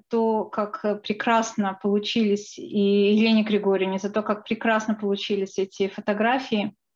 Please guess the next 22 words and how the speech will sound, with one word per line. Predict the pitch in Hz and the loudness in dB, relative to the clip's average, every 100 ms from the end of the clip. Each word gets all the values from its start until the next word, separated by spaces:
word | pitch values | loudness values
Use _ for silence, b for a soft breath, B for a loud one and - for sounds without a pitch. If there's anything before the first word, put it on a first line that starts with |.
| _ _ b b b b | _ _ b b b b
Э, | - 214 208 | 0 2 2
два | 254 | 0
вкладыша, | 269 285 277 262 262 | 2 2 2 2 2
один | 233 254 247 | 2 2 2
посвящен, | 240 - 233 - 233 226 226 | 0 -2 -2 0 0 2 4
э, | 226 220 220 220 208 202 196 196 _ _ _ _ - | 4 2 0 0 0 0 -2 -8 _ _ _ _ -2
Анагарьке | 220 214 226 226 226 | 0 2 0 0 -6
Дхармапале, | - 226 214 214 254 254 247 226 | -4 0 0 0 0 0 0 -4
и | 208 214 208 208 208 202 - | -4 -4 -2 0 0 -2 -6
второй | - 220 214 220 220 - | -6 -2 0 0 -2 -6
посвящен, | 202 - 202 220 214 208 | -10 -6 -4 0 2 2
э, | - - 202 185 - | 0 0 0 0 0
Мамаласекаре. | 202 190 180 185 180 175 180 185 | -2 -2 -4 -6 -8 -4 -4 -2
Здесь | 190 233 233 | 0 0 2
вы | |
видите | 208 214 208 202 - 196 190 190 b b b - | 2 2 0 -4 -2 0 0 -2 b b b -4
родителей, | 190 190 247 254 262 254 247 247 - | 0 2 0 2 2 2 2 2 0
э, | 226 | 0
э, | 220 - 220 196 190 - - | 0 0 0 0 -4 -6 -2
Анагарька | 208 208 220 214 | 0 2 2 0
Дхармапала, | 208 208 190 185 233 233 240 233 - _ _ _ - | -2 -2 -2 0 2 2 2 -2 -6 _ _ _ -10
э, | - | -8